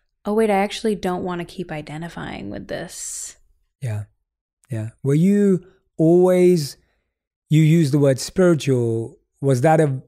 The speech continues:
Speaker 2: word in your vocabulary always? Did it arise
Speaker 1: No.
Speaker 2: two years ago? Like,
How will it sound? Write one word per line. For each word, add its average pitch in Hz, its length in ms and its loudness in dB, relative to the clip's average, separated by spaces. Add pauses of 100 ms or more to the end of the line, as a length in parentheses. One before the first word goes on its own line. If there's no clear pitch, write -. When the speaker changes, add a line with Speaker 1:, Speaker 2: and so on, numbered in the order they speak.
Speaker 2:
word 147 320 4
in 143 100 2
your 135 100 0
vocabulary 135 800 0
always? 170 600 4
Did 131 160 0
it - 80 -2
arise 127 380 2
Speaker 1:
No. - 80 -8
Speaker 2:
two 135 140 2
years 147 380 2
ago? 156 280 2
Like, 139 340 2